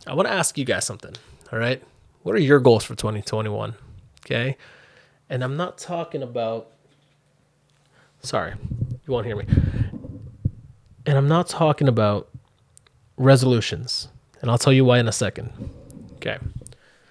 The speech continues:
So, do you guys know the difference between a goal and a resolution? I'll wait. <laughs> All right. Well, whoa. Okay.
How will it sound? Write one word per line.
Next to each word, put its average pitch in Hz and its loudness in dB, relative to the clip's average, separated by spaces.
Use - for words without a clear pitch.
So, - 2
do 127 0
you 202 0
guys 214 4
know 139 4
the 113 -4
difference 127 2
between 123 -2
a 113 0
goal 120 6
and 117 0
a 104 -2
resolution? 110 -2
I'll 117 4
wait. 90 0
<laughs> - -12
All - -8
right. 117 -2
Well, 135 6
whoa. - -6
Okay. 117 -10